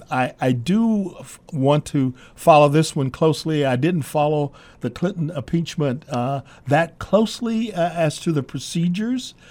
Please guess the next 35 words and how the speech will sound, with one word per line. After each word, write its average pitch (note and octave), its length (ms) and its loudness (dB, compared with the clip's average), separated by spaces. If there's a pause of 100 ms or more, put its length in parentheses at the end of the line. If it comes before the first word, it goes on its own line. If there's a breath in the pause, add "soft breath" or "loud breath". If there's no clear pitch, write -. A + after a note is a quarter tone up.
(220 soft breath)
But D3+ 140 -2
from F3+ 140 -2
what A3 180 6
I'm G3+ 160 6
understanding, G3 720 2
as C#3+ 100 0
people F#3 380 0
are D#3 60 0
going D#3 280 0
back D3+ 440 -2
to D#3 100 -4
looking D3 340 -2
at C3 120 -6
the C#3 80 -14
history, F3 520 -6 (440 soft breath)
uh, D3 320 4
that, C3+ 420 0
uh, B2+ 340 -2
the B2 120 -4
Democrats E3+ 520 0
and D3+ 100 -2
the D3 40 -2
Republicans E3+ 760 -2 (280 soft breath)
at F3 160 -2
that D#3 240 2
time E3+ 420 2
under C#3+ 160 0
the C3+ 120 -4
Clinton C#4+ 300 -4
impeachment C#3+ 520 -4 (320 soft breath)
came G3+ 440 4
close, - 600 0 (420 soft breath)
came E3+ 400 2 (160)
together D3+ 540 8
to, C#3 240 0